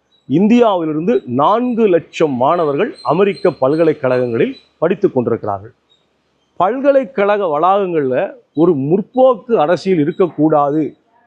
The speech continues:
குறிப்பாக இடதுசாரி கருத்தியலை அமெரிக்க பல்கலைக்கழகங்கள் யாரும் பேசக்கூடாது. அப்படி முற்போக்காகவோ ஒரு இடதுசாரி கருத்தியலுக்கு ஆதரவாகவோ பேசினா அவங்கள அந்த பல்கலைக்கழகத்திலிருந்து வெளியே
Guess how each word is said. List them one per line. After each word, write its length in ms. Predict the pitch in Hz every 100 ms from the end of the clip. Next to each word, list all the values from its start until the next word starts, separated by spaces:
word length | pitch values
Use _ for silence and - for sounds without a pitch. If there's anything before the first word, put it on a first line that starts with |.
| -
குறிப்பாக 680 | 214 247 190 190 175 180 233 139
இடதுசாரி 760 | 151 180 240 254 233 202 196 160
கருத்தியலை 520 | 147 165 147 147 143 196 131
அமெரிக்க 360 | 165 185 180
பல்கலைக்கழகங்கள் 920 | 160 135 147 160 147 131 127 123 202
யாரும் 440 | 127 123 156 175 147
பேசக்கூடாது. 800 | 139 135 127 120 117 113 123 101 _ _ _ -
அப்படி 460 | - 156 180 247 269
முற்போக்காகவோ 1080 | 180 156 185 247 233 214 196 180 170 170 214
ஒரு 140 | 196 151
இடதுசாரி 500 | 190 214 202 185 160
கருத்தியலுக்கு 560 | 147 160 147 160 156 113
ஆதரவாகவோ 560 | 120 165 160 147 156 170 131
பேசினா 440 | 131 - 117 123 - _ _ _ -
அவங்கள 260 | 147 170
அந்த 160 | 208 170 -
பல்கலைக்கழகத்திலிருந்து 1040 | 147 180 185 - 139 139 120 127 160 190
வெளியே 320 | 120 139 190